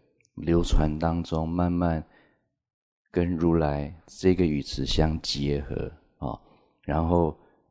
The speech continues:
变成如来戒，在初期大乘就已经有这样的语词，但是跟后，后来如来藏教学所说的如来戒，它概念又不一样，哦，所以导师讲了，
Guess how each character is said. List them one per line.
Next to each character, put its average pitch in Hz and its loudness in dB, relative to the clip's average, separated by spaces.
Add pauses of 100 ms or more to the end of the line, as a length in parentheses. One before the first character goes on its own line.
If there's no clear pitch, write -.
变 90 8
成 76 -4
如 98 4
来 98 8
戒， 98 4 (100)
在 104 2
初 104 2
期 95 2
大 92 2
乘 87 -2
就 95 2
已 76 2
经 80 -4 (400)
有 67 -4
这 - 2
样 90 4
的 80 0
语 60 -2
词， - -10
但 90 2
是 87 0
跟 90 0
后， 90 4 (540)
后 101 6
来 85 8
如 82 4
来 85 6
藏 98 4
教 95 4
学 69 -4
所 67 -4
说 85 0
的 80 2
如 80 2
来 76 4 (100)
戒， 82 2 (760)
它 92 -8
概 87 2
念 82 0
又 82 -2
不 80 -4
一 73 -2
样， 71 -2
哦， 76 -8
所 90 -2
以 101 2 (300)
导 76 0
师 92 -4
讲 76 -4
了， 73 -6